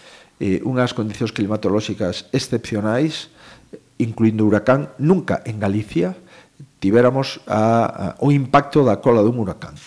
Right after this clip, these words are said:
como fenómeno meteorolóxico, non? A pesares diso, eh, bueno, temos que lamentar que máis do sesenta por cento dos lumes comenzarán, eh, de noite.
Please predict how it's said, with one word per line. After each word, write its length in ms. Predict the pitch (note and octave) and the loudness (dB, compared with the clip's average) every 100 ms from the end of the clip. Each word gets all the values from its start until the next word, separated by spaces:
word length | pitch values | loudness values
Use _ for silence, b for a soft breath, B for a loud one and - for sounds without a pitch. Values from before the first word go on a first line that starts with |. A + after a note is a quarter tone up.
| - | -6
como 400 | - A#2+ C3 - | -2 2 2 0
fenómeno 560 | - A2 B2+ C3+ C3 C3 | -4 -2 0 2 0 -2
meteorolóxico, 960 | A#2+ G#2 G#2 F#2+ E2+ D#2+ - - - - | -4 -4 -4 -4 -4 -6 -10 -14 -16 -18
non? 80 | - B B B B - | -16 B B B B 0
A 80 | A2 | 2
pesares 400 | C#3+ E3+ D#3+ B2+ | 8 8 8 8
diso, 480 | D#3 - E3 F#3 - | 6 8 8 6 4
eh, 560 | G2+ G2+ G2 F#2+ F#2+ F#2 | 2 2 2 0 0 -2
bueno, 480 | F#2 F#2 A2+ - - _ _ _ D#3+ F#2 - - - | -2 0 -2 -4 -12 _ _ _ -20 -20 -20 -20 -6
temos 320 | G#2+ G2 A2+ | -4 -2 -4
que 160 | A#2 A2 | 0 2
lamentar 640 | G#2+ G#2+ G2+ A#2+ A#2+ - B B B B - | 2 -2 0 0 0 -6 B B B B -2
que 160 | G2 | 0
máis 240 | G2 C3 B2 | 4 4 4
do 80 | A2+ | 2
sesenta 320 | G#2 G#2+ A2 | -2 -2 -2
por 160 | G#2 | -2
cento 240 | A#2 G#2+ G#2 | -2 0 0
dos 80 | A#2+ | 0
lumes 240 | A2 A2+ | -4 -4
comenzarán, 640 | G2 G2 A#2 G#2+ A2+ A2 - | -4 -4 -2 -2 -2 -4 -8
eh, 160 | G2+ F2+ | -6 -6
de 160 | G2+ | -4
noite. 320 | G2 F#2 - | -4 -6 -10